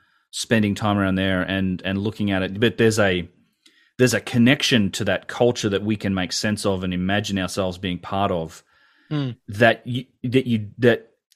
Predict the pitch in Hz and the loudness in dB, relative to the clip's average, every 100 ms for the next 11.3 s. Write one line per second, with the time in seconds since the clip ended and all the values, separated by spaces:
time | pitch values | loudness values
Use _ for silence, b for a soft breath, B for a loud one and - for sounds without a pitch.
0 | _ 151 151 143 110 123 123 113 110 110 | _ 8 8 6 6 8 8 6 4 4
1 | 113 127 - 120 110 98 - 113 101 98 | 2 0 0 2 2 2 0 0 0 -2
2 | 113 104 107 101 101 95 98 90 95 92 | 0 2 2 0 0 -2 -6 -4 -4 -4
3 | 85 - 104 98 87 - - b b b | -4 -2 -2 -2 -4 -6 -16 b b b
4 | - 123 131 127 120 117 113 120 135 135 | 4 6 8 8 8 6 4 4 4 4
5 | 143 160 151 131 120 104 113 - - - | 10 12 12 10 6 4 0 -2 -10 -10
6 | - - 82 95 104 87 104 123 110 107 | -10 -8 -6 -4 -4 -2 -4 -2 0 2
7 | 107 98 101 113 120 110 107 - - 92 | 2 0 2 4 4 2 0 -4 -4 -4
8 | 90 90 95 90 87 - - b b b | -4 -4 -2 -2 -4 -10 -16 b b b
9 | b b b - 104 101 101 - 127 123 | b b b -6 -4 -4 -6 2 6 6
10 | 110 110 - 101 98 95 95 - 113 107 | 6 4 4 2 2 0 -2 -6 -6 -2
11 | 120 110 - | 0 0 -2